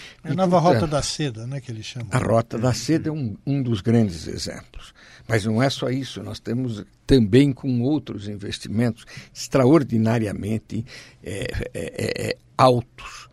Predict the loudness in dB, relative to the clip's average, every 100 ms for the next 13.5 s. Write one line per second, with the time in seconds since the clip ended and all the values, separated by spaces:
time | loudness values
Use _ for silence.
0 | _ -20 _ -4 2 4 2 2 0 2
1 | 4 4 6 4 2 -2 0 2 2 2
2 | 2 2 2 2 2 2 0 -4 -10 -12
3 | -18 -2 2 2 4 2 2 0 -4 -4
4 | -8 -8 -8 -10 -6 -4 -2 -4 -6 -4
5 | -4 -4 -8 -14 -14 -18 -20 -20 -8 2
6 | 4 4 2 6 6 6 4 2 -2 0
7 | 0 0 2 4 4 2 0 -2 -4 -12
8 | -12 -14 _ _ 2 8 10 8 6 -2
9 | -12 -16 -18 -20 -20 -10 -8 -4 -4 -2
10 | -4 -6 -2 2 4 4 4 4 4 2
11 | 2 -4 -6 -10 _ _ _ _ -18 -12
12 | -12 -14 -14 -4 0 0 -4 -14 -8 -6
13 | -4 -6 -8 -8 -10